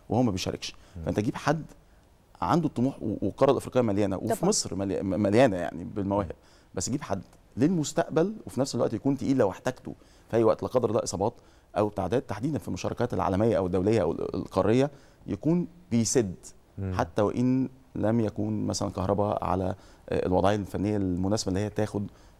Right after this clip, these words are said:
Speaker 1: آه، الوضعيه الاساسيه في تشكيله النادي الاهلي خلف اسامه ابو علي.
Speaker 3: هو يقدر يندمج كمان مع الفريق نفسه، لانه لو جبت فعلًا نجم زي ما انت بتتكلم، آم، مش ممكن ما يعرفش
Speaker 1: هيكهرب
Speaker 3: يتعامل
Speaker 1: الأجواء.
Speaker 3: أصلًا.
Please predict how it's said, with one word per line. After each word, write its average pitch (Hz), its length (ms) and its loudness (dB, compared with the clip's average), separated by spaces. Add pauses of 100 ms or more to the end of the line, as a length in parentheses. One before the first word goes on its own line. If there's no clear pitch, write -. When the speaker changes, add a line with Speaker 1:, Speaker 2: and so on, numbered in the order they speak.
Speaker 1:
آه، - 180 0
الوضعيه 92 440 4
الاساسيه - 320 0
في - 80 -4
تشكيله 117 260 -4
النادي 127 200 0
الاهلي 143 180 0
خلف 113 380 -2
اسامه 95 220 -4
ابو - 100 -10
علي. - 100 -6 (100)
Speaker 3:
هو 294 60 2
يقدر 320 200 2
يندمج 285 500 4
كمان 233 380 0
مع 240 300 4
الفريق 214 440 -2
نفسه، 220 320 -2
لانه 185 280 0
لو 185 100 6
جبت 214 260 -2
فعلًا 226 400 4
نجم 202 360 -4
زي 196 140 -4
ما 226 80 -2
انت 233 100 -8
بتتكلم، 220 840 -2
آم، 180 920 2 (380)
مش 208 300 0
ممكن 247 260 4
ما 226 60 6
يعرفش 240 280 4
Speaker 1:
هيكهرب 214 400 4
Speaker 3:
يتعامل - 80 2
Speaker 1:
الأجواء. 233 280 4
Speaker 3:
أصلًا. 95 60 -8